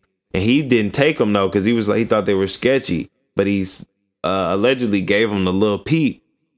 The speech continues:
And Lil Peep took 'em and O D'd.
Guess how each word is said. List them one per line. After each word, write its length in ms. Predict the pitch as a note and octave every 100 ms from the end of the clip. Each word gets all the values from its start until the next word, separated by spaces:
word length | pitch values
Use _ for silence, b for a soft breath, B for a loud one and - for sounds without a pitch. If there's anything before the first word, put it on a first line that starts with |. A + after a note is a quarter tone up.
| -
And 160 | F2 F#2+
Lil 160 | G#2+
Peep 340 | G2+ - C#3 -
took 280 | B2+ A2 -
'em 380 | G2+ F#2+ F#2+ - _ _ _ _ _ -
and 160 | F2+ E2
O 180 | G#2 G#2
D'd. 440 | A2+ A#2+ F2+